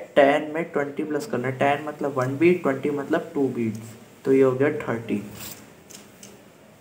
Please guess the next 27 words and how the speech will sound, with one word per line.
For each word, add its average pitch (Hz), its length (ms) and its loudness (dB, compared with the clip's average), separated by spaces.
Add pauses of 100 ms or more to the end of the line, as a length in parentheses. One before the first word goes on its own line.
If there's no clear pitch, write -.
(1500)
चलो 135 220 4
ये 131 160 4
हो 127 140 8
गया। 120 160 0 (420)
अब 139 120 8
मैं 147 240 2
ना 156 100 4
कुछ 165 260 -4
question 139 360 2
बोलूँगा, 143 440 2 (500)
इस, - 260 -2
उसको - 320 -2
अपन 151 240 -6
इस 135 120 -8
पे 143 120 -4
बनाएंगे। 117 440 -4 (640)
तो 143 320 4
कैसे 135 260 4
बनाएंगे? 139 500 2 (300)
म-, 139 220 2
मैंने 143 260 0
बोला 135 320 6
कि 139 160 4
है 135 80 8
ना 139 120 2
टेन 131 300 4
बनाओ, 113 280 0